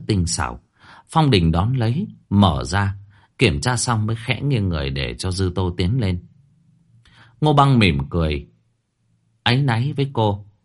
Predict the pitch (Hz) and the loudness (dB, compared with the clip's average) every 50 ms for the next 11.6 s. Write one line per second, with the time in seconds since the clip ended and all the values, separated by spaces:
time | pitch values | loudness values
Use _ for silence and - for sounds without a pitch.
0 | _ _ _ _ _ _ _ _ _ _ _ - - - 110 95 87 87 87 85 | _ _ _ _ _ _ _ _ _ _ _ -2 0 2 2 2 2 2 0 0
1 | 104 143 143 139 98 85 62 64 64 71 71 69 65 62 - _ _ _ - - | 0 0 -2 -2 -4 -4 -4 -6 -6 -6 -6 -6 -6 -8 -12 _ _ _ -10 -4
2 | - 117 87 71 73 78 92 82 - - 65 78 87 87 101 131 165 165 - - | -2 -2 -2 -2 -4 -6 -6 -6 -6 -8 -4 -4 -4 -2 -2 -6 -6 -8 -12 -16
3 | _ _ _ _ _ _ _ _ _ _ - 110 98 98 123 131 - - 120 107 | _ _ _ _ _ _ _ _ _ _ -4 -4 -2 -2 -2 -4 -4 -4 -4 -4
4 | 92 92 92 82 - 131 139 - _ _ _ _ _ _ _ _ _ _ _ _ | -4 -4 -4 -6 -8 -10 -12 -14 _ _ _ _ _ _ _ _ _ _ _ _
5 | _ - - 104 90 92 85 78 73 71 73 78 - - 92 90 82 92 101 98 | _ -2 0 0 2 2 0 -2 -2 -4 -4 -6 -6 -4 -4 -2 0 0 0 0
6 | 95 92 90 92 101 101 110 113 - 101 101 113 139 160 - - _ _ _ _ | 0 -2 -2 -4 -4 -4 -6 -6 -8 -6 -6 -6 -6 -8 -10 -14 _ _ _ _
7 | - - - 131 120 117 123 - - 107 113 110 110 104 104 104 101 98 98 85 | -10 -4 0 0 0 0 -2 -6 -4 -4 -4 -4 -4 -4 -4 -4 -4 -4 -4 -4
8 | 78 82 82 _ _ _ _ _ _ _ - - 131 131 135 135 170 202 151 107 | -6 -6 -10 _ _ _ _ _ _ _ -6 -6 -4 -2 -2 -2 -2 -2 -4 -4
9 | 90 107 107 120 120 113 113 175 170 - - 101 82 73 - - _ _ _ _ | -6 -6 -6 -4 -4 -4 -4 -4 -6 -6 -6 -8 -8 -8 -12 -16 _ _ _ _
10 | _ _ _ _ _ _ _ _ _ _ _ _ _ - - 117 113 - 117 107 | _ _ _ _ _ _ _ _ _ _ _ _ _ -4 0 2 2 4 4 2
11 | 104 101 98 101 92 85 - 73 71 69 69 67 | 4 4 2 2 0 -2 -4 -6 -6 -4 -6 -8